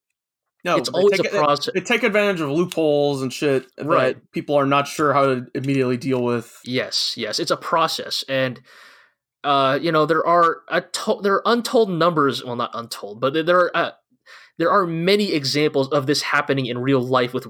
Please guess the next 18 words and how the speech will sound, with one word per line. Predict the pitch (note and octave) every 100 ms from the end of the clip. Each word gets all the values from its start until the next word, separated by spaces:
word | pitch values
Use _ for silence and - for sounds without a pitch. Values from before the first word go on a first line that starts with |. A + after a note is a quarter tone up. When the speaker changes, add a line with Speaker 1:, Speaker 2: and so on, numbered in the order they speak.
| G#2+
Speaker 2:
real | D3 D3
world | B2+ C3 B2+ A2
dictators. | A#2 - - - - -
Like, | D#3 F3
there | A#3
is | B3+
a | B3
Speaker 1:
Not | F3
Speaker 2:
reason | D3 F3 A3
Speaker 1:
even, | C#3+ C#3+
Speaker 2:
why | C#3+
s- | C#3 -
Speaker 1:
not | F3
even | F#3+ D#3+ D3+
just | F#3 E3+ D3
dictators, | E3+ - C#3 C3 B2+ A#2
but | - B2
just | C#3 C3 - -